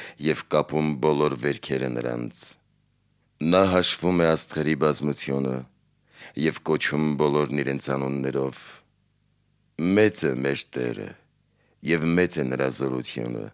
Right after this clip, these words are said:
նրա իմաստությունը սահման չունի։ Տերն ընդունում է հեզերին և մինչև գետին խոնարհեցնում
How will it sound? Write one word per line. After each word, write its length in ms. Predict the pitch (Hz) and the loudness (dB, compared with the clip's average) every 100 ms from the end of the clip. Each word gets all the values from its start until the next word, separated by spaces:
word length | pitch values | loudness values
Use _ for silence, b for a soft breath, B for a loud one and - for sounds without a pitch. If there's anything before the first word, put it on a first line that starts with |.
| B B B | B B B
նրա 280 | 76 82 82 80 - | 0 4 4 2 0
իմաստությունը 840 | 82 78 78 - 71 - 78 73 | 0 0 0 -4 -6 -2 -2 -2
սահման 520 | - 73 65 67 69 | -2 -2 -2 -4 -4
չունի։ 380 | 64 - 64 64 58 - _ _ _ _ _ _ _ _ _ _ - | -6 -6 -4 -6 -8 -12 _ _ _ _ _ _ _ _ _ _ 4
Տերն 360 | 104 104 101 | 6 6 4
ընդունում 460 | 95 - 85 85 85 | 2 2 2 2 4
է 80 | 80 | 2
հեզերին 680 | 78 73 73 69 71 69 65 - B B B B B B | 2 0 0 0 -2 -4 -6 -8 B B B B B B
և 240 | 76 80 | 0 2
մինչև 520 | 82 80 - 82 62 | 2 2 2 0 0
գետին 480 | 69 82 - 82 90 | 0 0 0 0 -2
խոնարհեցնում 840 | 82 90 87 82 80 - - 82 | -2 0 2 2 0 -2 -2 -2